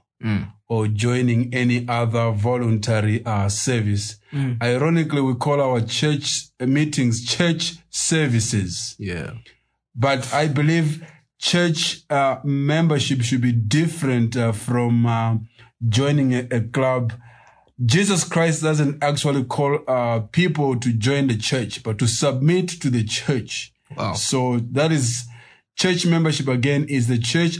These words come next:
Speaker 2: affirming that you are indeed a follower of, uh, Jesus Christ.
Speaker 1: Mm.
Speaker 2: But we'll be able to expound on this perhaps maybe, uh, later, but, uh, I believe we need to understand, uh, that, uh, church membership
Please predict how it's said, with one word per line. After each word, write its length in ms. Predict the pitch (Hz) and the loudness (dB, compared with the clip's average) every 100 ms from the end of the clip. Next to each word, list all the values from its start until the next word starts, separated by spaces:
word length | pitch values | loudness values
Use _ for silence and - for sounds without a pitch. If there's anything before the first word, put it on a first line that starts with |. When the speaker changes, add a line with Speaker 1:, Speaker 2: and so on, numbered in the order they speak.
| - | -4
Speaker 2:
affirming 580 | 120 - 160 160 147 131 | -4 0 2 2 2 2
that 200 | 127 120 | 0 2
you 100 | 131 | 2
are 40 | |
indeed 440 | 127 120 151 151 - | 2 2 2 0 -2
a 60 | 117 | -4
follower 580 | - 156 151 131 123 - | 0 0 0 0 -2 -2
of, 260 | 120 - 120 | -2 -2 0
uh, 160 | 117 110 | 0 0
Jesus 560 | 104 123 139 123 123 117 | 0 2 2 0 0 -2
Christ. 560 | - 113 104 101 - | -4 -4 -2 -4 -8
Speaker 1:
Mm. 320 | 143 123 113 113 _ | -6 -4 -4 -8 _
Speaker 2:
But 240 | - 127 123 | -4 -2 0
we'll 200 | 143 175 | 0 2
be 140 | 156 | 0
able 260 | 156 147 135 | 2 2 0
to 440 | 135 131 123 120 123 | -2 0 2 0 -2
expound 560 | 120 - 120 143 139 127 | -4 -4 -2 -2 2 2
on 120 | 120 | 2
this 420 | 127 120 - - _ _ _ _ | 2 0 -4 -10 _ _ _ _
perhaps 340 | 127 139 139 131 | 0 0 0 0
maybe, 420 | 139 127 127 127 | 2 2 0 -2
uh, 180 | 120 113 | -2 -2
later, 480 | 120 147 143 139 117 | 0 2 0 0 0
but, 300 | 120 117 123 | 0 0 0
uh, 200 | 117 123 | 0 0
I 140 | 135 143 | 0 0
believe 420 | 135 143 147 127 | 0 0 2 2
we 100 | 127 | 0
need 180 | 139 139 | 0 0
to 100 | 139 | 0
understand, 720 | 120 117 - 139 135 135 120 123 - - _ - | 2 2 0 0 0 2 -2 -4 -20 -20 _ -4
uh, 200 | 120 117 | 0 2
that, 280 | 117 107 | 0 0
uh, 260 | 117 113 110 104 | 0 0 0 -2
church 460 | - 170 160 - | 2 2 0 0
membership 960 | 151 147 156 170 165 143 - 131 127 117 | 2 4 4 4 4 2 0 0 0 -2